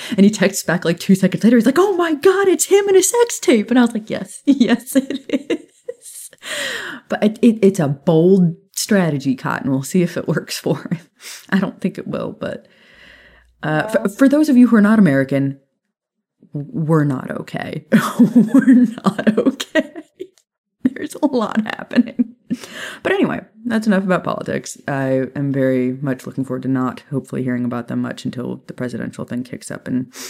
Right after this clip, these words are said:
Speaker 1: a year. <sighs> But what is more important right now is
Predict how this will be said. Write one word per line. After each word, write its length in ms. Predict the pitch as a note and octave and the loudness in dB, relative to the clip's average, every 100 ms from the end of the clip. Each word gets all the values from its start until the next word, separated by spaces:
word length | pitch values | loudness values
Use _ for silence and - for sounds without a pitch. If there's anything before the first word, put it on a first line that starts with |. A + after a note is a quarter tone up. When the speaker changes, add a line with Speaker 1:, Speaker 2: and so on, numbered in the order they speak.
| - _ _ | -18 _ _
Speaker 1:
a 80 | A#2+ | -6
year. 320 | A#2 A2+ - _ _ - - _ _ | -4 -8 -12 _ _ -20 -20 _ _
<sighs> 800 | D#3 E3+ - - - _ _ _ | -2 0 -2 -12 -20 _ _ _
But 420 | D#4 - - - _ _ _ _ _ _ _ _ _ _ _ - | -2 -2 -8 -18 _ _ _ _ _ _ _ _ _ _ _ -8
what 140 | D#3 | -4
is 80 | C#3+ | 4
more 160 | A#3+ | 6
important 400 | D4 - - - - | 6 2 -4 -12 -14
right 160 | - | -6
now 400 | F#3 G3 G3 G3+ - _ | -2 0 0 -2 -8 _
is 640 | D4 C#4+ C#4+ C#4+ C#4+ C#4 | -2 0 0 0 -2 -4